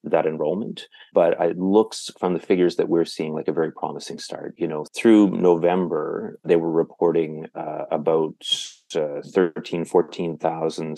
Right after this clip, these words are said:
student visa applications. You know, that's against a, uh, a reduced base of about fifteen thousand student visa holders for New Zealand, uh, at the point that the, the borders reopened in twenty-two. So it's, you know,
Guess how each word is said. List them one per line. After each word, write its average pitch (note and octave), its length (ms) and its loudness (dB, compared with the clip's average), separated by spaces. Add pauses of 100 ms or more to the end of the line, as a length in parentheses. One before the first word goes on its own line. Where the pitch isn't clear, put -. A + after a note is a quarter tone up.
student D#2 260 0
visa E2 280 -2
applications. D#2 640 -6 (480)
You G2 80 2
know, F2 100 6
that's G#2+ 360 4
against F2+ 520 -2 (160)
a, - 20 2 (320)
uh, D#2+ 460 -4
a E2+ 80 2
reduced F2+ 560 2
base E2 500 0
of E2 160 2
about D#2+ 320 -2
fifteen E2+ 600 -2
thousand D#2 600 -6 (300)
student F2 260 0
visa E2+ 240 0
holders D#2+ 720 -2
for F2+ 140 0
New E2 140 -2
Zealand, D#2+ 640 -6 (320)
uh, E2+ 160 4
at F2 120 -4
the - 60 -14
point G2+ 420 0
that E2+ 160 -2
the, D#2 240 -4
the E2 120 0
borders D#2 300 2
reopened D2 640 -6
in D#2+ 100 -6
twenty-two. - 600 -10
So - 220 -6
it's, - 300 -8
you G2 140 0
know, D2 260 -8